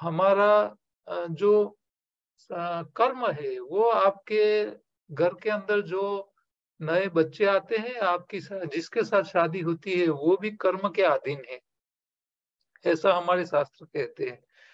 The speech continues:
आपके हाथ में नहीं है, आपने जो कर्म किए हैं, उसी का रिजल्ट आपको मिलता है।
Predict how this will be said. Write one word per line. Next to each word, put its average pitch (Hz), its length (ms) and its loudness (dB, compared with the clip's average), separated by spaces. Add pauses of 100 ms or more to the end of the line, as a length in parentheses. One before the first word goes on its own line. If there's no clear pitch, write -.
(280)
आपके 208 300 0
हाथ 196 300 2
में 196 100 -2
नहीं 196 180 -2
है, 196 60 4
आपने 180 320 2
जो 196 160 2
कर्म 202 420 2
किए 208 300 0
हैं, 220 120 2
उसी 196 320 -4
का 208 140 2
रिजल्ट 165 420 0
आपको 156 280 0
मिलता 131 360 -12
है। - 140 -14